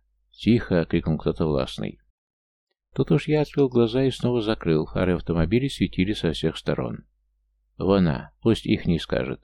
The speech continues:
кажись, очухался, зенками-то шевелит». «Эй, ну-ка, вертухай, рассказывай!»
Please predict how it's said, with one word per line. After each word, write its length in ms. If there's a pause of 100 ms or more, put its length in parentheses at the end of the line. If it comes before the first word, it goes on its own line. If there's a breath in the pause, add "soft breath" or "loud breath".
(140)
кажись, 340
очухался, 640
зенками-то 600
шевелит». 480 (640)
«Эй, 420 (320)
ну-ка, 280
вертухай, 580
рассказывай!» 760